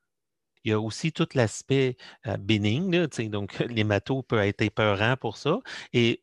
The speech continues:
par contre, c'est des grandes maladies. D'avoir une thrombose, euh, que ça soit, tu sais, on le voit un petit peu avec AstraZeneca, euh, la peur d'avoir une thrombose, euh, est, est prob-, est clairement exagérée, euh, euh, dans les médias,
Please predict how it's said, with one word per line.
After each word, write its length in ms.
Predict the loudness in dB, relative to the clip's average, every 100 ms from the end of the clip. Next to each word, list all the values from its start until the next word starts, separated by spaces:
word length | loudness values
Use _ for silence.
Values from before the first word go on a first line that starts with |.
| -2
par 160 | 0
contre, 240 | 0 -2 -2
c'est 140 | -2
des 120 | -2
grandes 240 | 0 0 2
maladies. 500 | 2 2 -2 -4 -2
D'avoir 380 | -2 0 -2 -2
une 100 | -2
thrombose, 760 | -2 -2 0 0 0 -6 -4
euh, 240 | -2 -2 -2
que 180 | -4 -4
ça 200 | -2 -4
soit, 220 | -6 -10
tu 180 | -4 -2
sais, 40 |
on 180 | -2 -4
le 40 |
voit 240 | 0 2 4
un 260 | 2 0
petit 140 | -4 -8
peu 260 | -4 0
avec 280 | 0 0 -2
AstraZeneca, 920 | -4 -2 -4 -2 -2 -4 -2 0 0 -4 -12 -14 -12 -4
euh, 260 | 0 0
la 220 | 0 0 -2
peur 460 | -2 0 2 2
d'avoir 320 | -2 -2 -4
une 80 | -6
thrombose, 800 | -4 -4 0 0 0 -2 -6 -12 -8
euh, 460 | -4 -2 -2 -4 -8 -12 -18 -6
est, 560 | -4 -4 -4 -6 -6 -8
est 80 | -14 _ _
prob-, 220 | -10 -10 -10 -14 -10
est 280 | -10 -10 -2
clairement 400 | 0 0 2 0
exagérée, 920 | 0 0 -2 0 -2 -2 -4 -2 -2
euh, 160 | -2 -4
euh, 240 | -4 -4 -4
dans 180 | -4
les 120 | -2 -4
médias, 480 | -6 -4 -2 -2